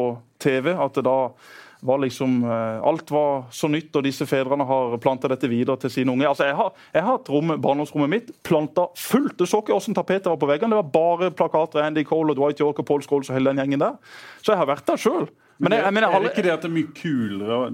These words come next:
Speaker 2: det er mye kulere å være supporter til engelsk lag enn et
Speaker 1: Ja, men,
Speaker 2: norsk
Speaker 1: ja, men
Speaker 2: lag?
Speaker 1: folk tror jo det. Altså, folk som står på Harvis og så, så liksom skriker på Liverpool-kamper. Ja, kom deg på stadion, ja da! Norsk fotball er ikke det samme som engelsk fotball med tanke på kvalitet og alt sånt. Men de fleste som står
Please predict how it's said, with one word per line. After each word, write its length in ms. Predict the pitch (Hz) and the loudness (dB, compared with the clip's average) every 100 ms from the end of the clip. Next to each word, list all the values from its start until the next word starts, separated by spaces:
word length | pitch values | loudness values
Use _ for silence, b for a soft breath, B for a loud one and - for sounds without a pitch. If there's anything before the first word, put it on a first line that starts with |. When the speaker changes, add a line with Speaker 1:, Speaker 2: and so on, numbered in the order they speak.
| 117 | -6
Speaker 2:
det 100 | 110 110 | -4 -2
er 20 | |
mye 140 | 117 110 | -2 -2
kulere 380 | 175 123 98 | -2 0 0
å 60 | 98 | 0
være 160 | 104 101 | 0 -2
supporter 380 | 107 98 - 104 | -4 -6 -4 -6
til 80 | 107 | -6
engelsk 300 | 98 95 117 | -6 -8 -4
lag 220 | 104 101 | -2 -2
enn 120 | 95 95 | -6 -8
et 80 | - - | -8 -2
Speaker 1:
Ja, 80 | |
men, 120 | 277 427 | -2 -2
Speaker 2:
norsk 100 | - | 0
Speaker 1:
ja, 80 | 277 | 0
men 120 | 311 | 0
Speaker 2:
lag? 20 | |
Speaker 1:
folk 220 | - 359 - | 0 -2 0
tror 280 | 294 359 | 0 2
jo 60 | 415 | 4
det. 80 | 220 - | 2 0
Altså, 200 | - 311 | -2 -2
folk 220 | - 370 - | 0 -2 0
som 100 | 269 | -2
står 220 | 277 320 294 | 0 2 4
på 80 | 208 | 4
Harvis 400 | 285 349 247 - | 2 2 0 2
og 120 | 220 | -2
så, 80 | - 226 | -2 -2
så 80 | 254 | 0
liksom 220 | 233 254 | 2 0
skriker 500 | - - 277 311 269 | -2 0 2 2 2
på 140 | 226 | 2
Liverpool-kamper. 800 | 214 294 320 269 - 214 - 131 - | 0 0 0 0 0 -2 -2 0 2
Ja, 120 | 330 - | 2 2
kom 240 | 285 370 | 2 4
deg 140 | 392 311 | 2 0
på 80 | 381 | 0
stadion, 460 | - 320 359 320 | 2 2 4 2
ja 80 | 233 311 | 4 4
da! 80 | 311 B B | 2 B B
Norsk 240 | 269 330 294 | 0 2 0
fotball 260 | 330 311 | 0 0
er 60 | 262 | 0
ikke 140 | 330 | 2
det 80 | 285 | 2
samme 260 | 247 247 247 | 2 2 0
som 140 | 247 | 0
engelsk 240 | 247 240 - | 0 0 -2
fotball 260 | 220 233 220 | 0 0 0
med 80 | 214 | 0
tanke 180 | 214 | 0
på 120 | 240 - | -2 0
kvalitet 560 | 214 220 214 202 208 | 0 0 0 0 2
og 80 | 208 | 0
alt 80 | 175 | 2
sånt. 240 | 202 202 B B | 0 -2 B B
Men 100 | 220 302 | 0 0
de 60 | |
fleste 460 | - 233 233 - 302 | 2 0 0 -4 -2
som 100 | 277 | 0
står 540 | 262 - 240 277 254 | 0 0 2 2 2